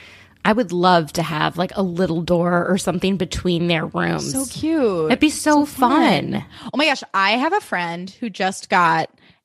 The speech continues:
Speaker 2: a home in, like, Lake Arrowhead or, like, somewhere in the woods in California.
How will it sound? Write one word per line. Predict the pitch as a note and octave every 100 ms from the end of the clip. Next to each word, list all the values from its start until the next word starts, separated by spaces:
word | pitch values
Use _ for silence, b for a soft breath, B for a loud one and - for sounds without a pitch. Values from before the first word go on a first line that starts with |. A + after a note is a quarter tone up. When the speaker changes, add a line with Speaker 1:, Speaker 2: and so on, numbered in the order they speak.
| -
Speaker 2:
a | G3 F#3 F3+ -
home | - A#3 G3+ G3 G#3 A3+ -
in, | G#3+ G3
like, | G3 F3+ F3+ -
Lake | - G3 F#3
Arrowhead | - F3+ F#3 F#3 F3+ F3+
or, | E3+
like, | F3 F3 -
somewhere | - A#3 A3+ A3+ G#3+
in | G3+
the | F3+
woods | F3+ F3+ E3 F#3
in | F3+
California. | F#3 F3 E3+ E3 E3